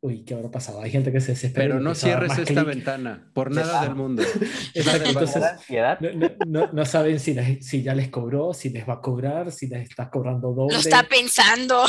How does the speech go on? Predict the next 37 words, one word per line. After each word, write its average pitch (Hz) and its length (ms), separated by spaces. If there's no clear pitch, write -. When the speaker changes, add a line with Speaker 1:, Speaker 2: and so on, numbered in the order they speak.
Speaker 1:
Lo 180 60
está 135 280
pensando, 160 720
¿será 139 240
que 160 100
me 151 100
van 139 180
a 143 40
aprobar 135 380
la 135 240
compra 147 520
o 123 200
no? 151 340
¿Estarán 131 380
llamando 143 560
a, 127 440
a 131 300
alguien 151 340
para 139 180
saber 135 300
si - 160
me 127 100
aprueban 139 440
o - 20
no? 151 260
O - 80
sea, 135 280
eso 156 280
tiene 139 220
que 143 80
ver 156 100
precisamente 147 600
con 120 100
la 117 80
experiencia 131 680
del 120 140
usuario 156 640